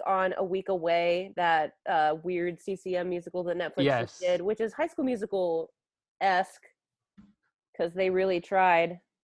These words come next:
Speaker 1: to
Speaker 2: <laughs>
Speaker 1: make it
Speaker 2: Any,
Speaker 1: seem
Speaker 2: like,
Speaker 1: that
Speaker 2: any
Speaker 1: way.
Speaker 2: teen, any teen musical from here on out is gonna be High School Musical-esque, no matter what.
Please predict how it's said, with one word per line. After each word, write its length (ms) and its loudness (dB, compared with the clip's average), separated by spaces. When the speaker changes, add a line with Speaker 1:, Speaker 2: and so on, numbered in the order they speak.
Speaker 1:
to 300 0
Speaker 2:
<laughs> 240 -16
Speaker 1:
make 280 2
it 40 8
Speaker 2:
Any, 240 6
Speaker 1:
seem 60 4
Speaker 2:
like, 260 8
Speaker 1:
that 100 -4
Speaker 2:
any 200 6
Speaker 1:
way. 60 -2
Speaker 2:
teen, 460 4
any 240 0
teen 300 -2
musical 400 0
from 240 0
here 160 0
on 120 4
out 280 4
is 180 0
gonna 160 0
be 100 2
High 120 0
School 140 -8
Musical-esque, 640 -6
no 60 -12
matter 240 -8
what. 280 -6